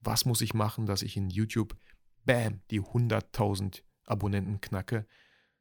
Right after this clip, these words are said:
und irgendwann eine Folge hier bald aufnehme. Und ich hoffe,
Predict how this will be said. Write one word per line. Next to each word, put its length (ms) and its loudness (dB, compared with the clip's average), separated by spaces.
und 420 0
irgendwann 360 6
eine 100 6
Folge 460 4
hier 260 2
bald 260 0
aufnehme. 440 2
Und 80 2
ich 120 -6
hoffe, 360 2